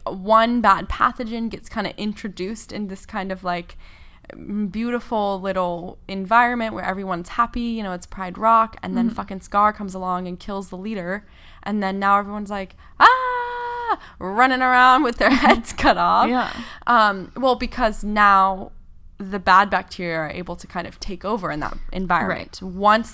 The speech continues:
Speaker 1: that healthy kind of symbiotic environment is thrown off,
Speaker 2: Mm-hmm.
Speaker 1: it's all kind of out of whack.
Speaker 2: Right.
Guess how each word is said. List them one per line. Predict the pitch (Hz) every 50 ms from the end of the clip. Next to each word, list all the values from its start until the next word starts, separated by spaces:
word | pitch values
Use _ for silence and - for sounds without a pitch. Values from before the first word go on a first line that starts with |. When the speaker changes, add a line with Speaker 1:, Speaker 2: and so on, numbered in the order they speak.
| - -
Speaker 1:
that | 196 185 180 180 180 170 - - - - - - - - - - -
healthy | - 226 214 208 - 214 202
kind | - 214 180 180
of | 175
symbiotic | - - - 202 202 202 190 180 170 170 175 175 185 180 180
environment | 180 175 170 170 175 170 170 180 175 160 156 - -
is | 175 170 165 160 - - - -
thrown | - - - - - 190 190 185 175 170 151
off, | 131 139 196 269 311 - -
Speaker 2:
Mm-hmm. | 220 226 208 196 - - - - - - - - - - -
Speaker 1:
it's | - 196 - -
all | 190 180 180 175
kind | 175 - - 170 170 170
of | 175 - - -
out | - 185 170
of | 170 175 -
whack. | 165 - - - - - - - - - - - - - -
Speaker 2:
Right. | 190 180 160 - - -